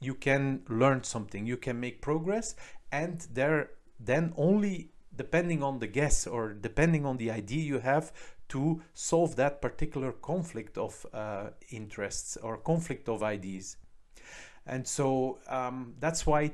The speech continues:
taken on their own, the self-help book, um, is, is basically on the one hand trivially true, but on the other hand not useful at all, because, um,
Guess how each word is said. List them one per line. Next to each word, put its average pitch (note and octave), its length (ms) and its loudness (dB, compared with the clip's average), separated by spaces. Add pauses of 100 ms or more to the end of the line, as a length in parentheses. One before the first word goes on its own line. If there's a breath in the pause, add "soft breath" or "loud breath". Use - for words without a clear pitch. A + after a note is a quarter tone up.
(200)
taken D#3 400 0
on C3 180 0
their A#2 180 2
own, E3+ 280 4
the C3 100 0
self-help C#3+ 600 0
book, D#3 220 4 (300)
um, A#2+ 500 -2
is, G#2+ 280 -6
is G#2+ 180 -8
basically C3 840 0 (480 soft breath)
on A#2+ 140 -6
the A#2 60 0
one C#3 220 4
hand B2+ 260 0
trivially A2+ 520 -2
true, E3 400 0
but D3 180 0
on A#2 120 0
the A#2 100 0
other C3+ 200 0
hand C3 340 0 (300)
not B2+ 320 -4
useful B2 440 -2
at A#2 120 0
all, A2 320 4 (320 loud breath)
because, G#2+ 360 -8 (180)
um, A2+ 340 -4